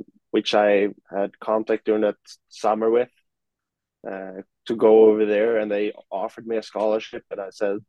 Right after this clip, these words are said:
"Yeah, why not try it out and go over there for the experience and,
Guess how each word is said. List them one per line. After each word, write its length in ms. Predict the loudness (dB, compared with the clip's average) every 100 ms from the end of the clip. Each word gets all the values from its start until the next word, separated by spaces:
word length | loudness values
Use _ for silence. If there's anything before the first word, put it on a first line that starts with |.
| _ _ -6
"Yeah, 280 | 0 0 0 -10 _ _ _ _ _ 0
why 260 | 2 4
not 220 | 2 0
try 240 | -2 -2 0
it 60 | 0
out 280 | -2 -4
and 180 | -10 -8
go 160 | -4 -2
over 140 | -2
there 180 | 0 -2
for 140 | -2 -8
the 80 |
experience 560 | -8 -10 -6 -4 -6 -10
and, 240 | -14 -16